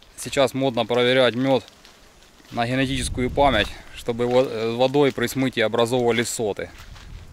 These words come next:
Для тех, кто впервые на канале, меня зовут Дмитрий.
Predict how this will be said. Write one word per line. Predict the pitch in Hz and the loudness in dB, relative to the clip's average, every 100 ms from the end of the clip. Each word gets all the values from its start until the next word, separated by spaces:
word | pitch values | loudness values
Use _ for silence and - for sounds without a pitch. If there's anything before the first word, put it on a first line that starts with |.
| - - - - - - - - - - - | -20 -16 -14 -14 -14 -18 -20 -20 -20 -20 -16
Для | 127 | -10
тех, | 147 143 | -8 -6
кто | 151 | -6
впервые | 127 139 139 127 | -6 -4 -4 -4
на | 127 | -4
канале, | 139 147 151 120 101 - _ _ _ _ _ 131 | -6 -4 -4 -4 -8 -12 _ _ _ _ _ -18
меня | 123 123 | -10 -8
зовут | 113 120 120 | -8 -8 -8
Дмитрий. | 131 143 107 98 | -8 -8 -8 -12